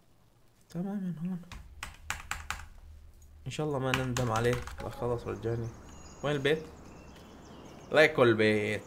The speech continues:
<laughs> وش قال دينيس؟ بس البيت حلو ها. يعني صح رخيص و-، وهيك نعنوش يعني. بس البيت جميل يعني. طلعوا حتى يعني غرفة وحدة. تعالوا نشوفه من جوا هيك، نسوي لنا دور عليه من جوا.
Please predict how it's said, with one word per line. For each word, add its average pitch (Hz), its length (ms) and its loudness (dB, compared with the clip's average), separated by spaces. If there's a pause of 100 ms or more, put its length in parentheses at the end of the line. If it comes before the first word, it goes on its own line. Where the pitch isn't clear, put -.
(100)
<laughs> - 120 -2
وش 175 240 12
قال 135 240 8
دينيس؟ 117 320 6
بس 117 220 0
البيت 160 240 6
حلو 143 260 8
ها. 120 220 6 (420)
يعني 113 120 2
صح 175 300 6
رخيص 151 420 4
و-، 113 760 2
وهيك 123 300 4
نعنوش 120 600 2
يعني. 123 300 2 (640)
بس - 120 -4
البيت 127 320 6
جميل 127 320 6
يعني. 92 260 0
طلعوا 117 340 2
حتى 117 260 2
يعني 107 360 2
غرفة 127 300 2
وحدة. 117 300 4
تعالوا 151 220 4
نشوفه 151 200 -2
من 123 200 0
جوا 117 200 6
هيك، 113 200 4
نسوي 110 260 0
لنا 110 100 2
دور 107 200 6
عليه 104 180 6
من 104 140 2
جوا. 110 220 2